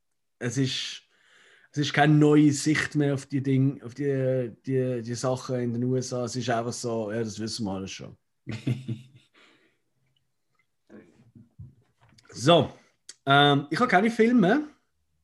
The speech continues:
Speaker 2: Ich habe nix.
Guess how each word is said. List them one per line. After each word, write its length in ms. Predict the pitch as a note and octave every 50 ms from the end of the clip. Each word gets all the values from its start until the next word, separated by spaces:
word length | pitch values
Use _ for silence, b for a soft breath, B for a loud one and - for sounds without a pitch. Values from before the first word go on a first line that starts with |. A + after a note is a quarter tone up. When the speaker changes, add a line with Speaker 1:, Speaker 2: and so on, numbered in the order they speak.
| _ _ _ _ _ _ _ _ _ _ _ _ _ _ _ _ _ _ _ _ _ _ _ _ _ _
Speaker 2:
Ich 220 | - - - C3 B2+
habe 140 | A#2 G#2 A2
nix. 500 | C#3 F3+ - - - - - - - -